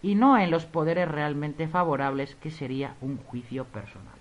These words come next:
Efectivamente, la teoría de Schumpeter no explica cómo en una sociedad más instruida la separación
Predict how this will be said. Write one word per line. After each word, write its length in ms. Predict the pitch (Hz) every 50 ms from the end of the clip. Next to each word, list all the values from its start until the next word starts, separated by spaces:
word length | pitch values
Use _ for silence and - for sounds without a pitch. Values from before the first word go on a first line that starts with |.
| - - -
Efectivamente, 920 | 143 - 175 175 165 - 233 240 220 202 190 202 214 208 196 - 170 170
la 140 | 165 160 160
teoría 320 | 165 165 175 196 220 226
de 80 | 233 226
Schumpeter 640 | 220 - 214 202 196 202 202 208 208 202 208 202 196
no 100 | 202 202
explica 580 | 196 196 - - - 190 190 190 196 190 190
cómo 360 | 190 180 180 180 180 185 185 - - - - - - - -
en 160 | - - 131 147
una 180 | 165 180 190
sociedad 380 | 190 202 196 190 190 185 185 185
más 220 | 185 185 175 -
instruida 640 | 190 185 180 - - 175 185 185 185 175 180 175 175
la 100 | 170 165
separación 680 | 160 165 156 156 151 135 123 131 - - 185 185 156 160